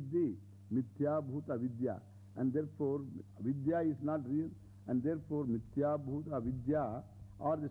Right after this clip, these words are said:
Swapna, Dirgha Swapna, and therefore Anadi Maya Suptaha, this fellow is Anadi Maya Suptaha, and therefore it is Kalpita Vidya. In order to eliminate the Kalpita Vidya, you require what? Kalpita Jnanam, Shabda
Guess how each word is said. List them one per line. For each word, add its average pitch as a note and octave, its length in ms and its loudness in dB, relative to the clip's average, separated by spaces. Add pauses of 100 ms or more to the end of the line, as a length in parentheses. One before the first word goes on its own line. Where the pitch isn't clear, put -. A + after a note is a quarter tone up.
Swapna, C#3 320 -2
Dirgha C#3 360 0
Swapna, C3 500 -2 (420)
and B2+ 140 2
therefore C#3 560 2 (340)
Anadi C#3+ 340 2
Maya C#3+ 560 2
Suptaha, B2+ 680 -4 (360)
this B2+ 140 2 (100)
fellow C#3+ 220 4
is D3 140 2
Anadi D#3 360 2
Maya C#3+ 500 2
Suptaha, B2 500 -2 (360)
and A#2 140 2
therefore D3 460 0 (380)
it C#3 120 2
is C3 120 2 (100)
Kalpita D#3 460 0
Vidya. C#3 560 0
In A#2+ 100 0
order C3+ 280 0
to - 60 0
eliminate C3+ 440 2
the B2+ 80 -4
Kalpita A2 520 -2
Vidya, A2 520 0 (400)
you E3+ 120 4
require D#3+ 520 2
what? D#3 260 2 (360)
Kalpita D#3 640 2 (420)
Jnanam, B2+ 460 2 (120)
Shabda B2+ 300 0